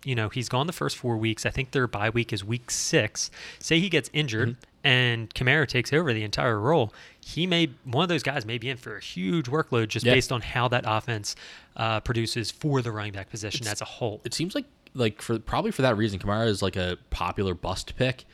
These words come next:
Speaker 2: Like, a lot of people are saying bust, bust, bust, and I, I don't necessarily know that I, I agree with that. Will his production be the same? Probably not, but Todd Gurley's probably will not be the same either. You have to get that running back who, who we probably haven't even said his name yet, who's gonna be the top running back in fantasy.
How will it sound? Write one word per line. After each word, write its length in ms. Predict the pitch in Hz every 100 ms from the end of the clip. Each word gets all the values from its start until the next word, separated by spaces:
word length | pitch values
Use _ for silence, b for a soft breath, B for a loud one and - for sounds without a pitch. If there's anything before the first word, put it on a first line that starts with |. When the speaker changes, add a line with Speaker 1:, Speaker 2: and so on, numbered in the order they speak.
| b b
Speaker 2:
Like, 100 | 101
a 40 |
lot 160 | 98 110
of 40 |
people 200 | 113 110
are 20 | 101
saying 380 | 98 95 95
bust, 280 | 90 90 90
bust, 200 | 90 85
bust, 420 | 92 90 - - -
and 300 | 92 92 - _ _
I, 80 | - -
I 80 |
don't 160 | 120 127
necessarily 500 | 110 - - 101 98
know 160 | 92 95
that 100 | 92
I, 240 | 85 87 - B B B B B
I 100 | 110
agree 260 | 101 98 104
with 80 | 113
that. 160 | 113
Will 80 | 101
his 80 | 98
production 320 | 101 101 98
be 80 | 90
the 100 | 85
same? 300 | - 87 110
Probably 180 | 92 107
not, 140 | 107
but 80 | 87
Todd 160 | 101
Gurley's 280 | 95 104 87
probably 280 | - 82 85
will 80 | 85
not 160 | 85
be 80 | -
the 60 | 87
same 260 | 92 87
either. 160 | 117 90
You 100 | 95
have 160 | 120 -
to 80 |
get 140 | 120 117
that 100 | 98
running 220 | 95 98
back 300 | 90 95 -
who, 260 | 92 87 -
who 100 | 107
we 120 | 95
probably 280 | 101 104 98
haven't 160 | 104 98
even 140 | 95
said 120 | 90 92
his 120 | 85
name 240 | 107 101
yet, 140 | 85 95
who's 120 | 90
gonna 140 | 92
be 40 | 90
the 60 |
top 300 | 87 85 - -
running 300 | 101 95 95
back 220 | 85 -
in 40 |
fantasy. 460 | 95 107 82 82